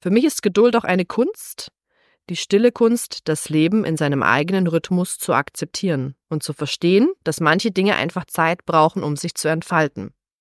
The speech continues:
Geduld zu üben bedeutet, jeden Augenblick als notwendigen Teil des gesamten Prozesses zu sehen.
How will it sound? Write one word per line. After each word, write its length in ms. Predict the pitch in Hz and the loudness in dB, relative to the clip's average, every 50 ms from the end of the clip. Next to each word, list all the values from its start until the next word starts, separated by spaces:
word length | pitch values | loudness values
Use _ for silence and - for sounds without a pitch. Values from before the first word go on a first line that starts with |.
| _ _ _ _ _ _ _ _ _ _ _ - - _ - | _ _ _ _ _ _ _ _ _ _ _ -20 -20 _ -6
Geduld 380 | - 180 170 220 262 330 - | -2 2 4 6 4 4 4
zu 120 | - - 247 | 0 -4 -2
üben 280 | - 220 240 247 269 | 0 0 2 2 2
bedeutet, 760 | 214 196 175 - 147 156 180 214 - - 262 240 247 - - - - | 2 2 2 2 2 2 2 0 0 0 0 0 -2 -4 -8 -14 -12
jeden 380 | 170 170 190 220 247 285 294 - - | -8 -4 -2 0 2 2 0 0 2
Augenblick 580 | 175 180 190 208 240 247 233 - 196 196 - - | 4 4 4 4 4 2 2 2 0 0 0 0
als 240 | 147 165 156 - - | 0 0 0 0 0
notwendigen 840 | 165 170 175 190 208 220 - 196 196 190 196 180 175 165 156 156 - | 2 2 4 4 2 2 0 0 0 0 2 2 0 0 -2 -4 -4
Teil 380 | - - 165 165 175 190 202 | -4 -2 0 0 0 0 0
des 220 | 196 180 - - - | -2 -4 -6 -6 -6
gesamten 460 | 165 151 165 156 170 185 - - - | -2 0 2 2 2 0 -4 -10 -12
Prozesses 560 | - - 175 - - - 202 - 160 - - | -8 -8 -6 -4 -4 -6 -4 -4 -6 -10 -10
zu 120 | - - | -10 -10
sehen. 340 | 139 135 139 135 127 131 135 | -8 -4 -4 -4 -4 -6 -8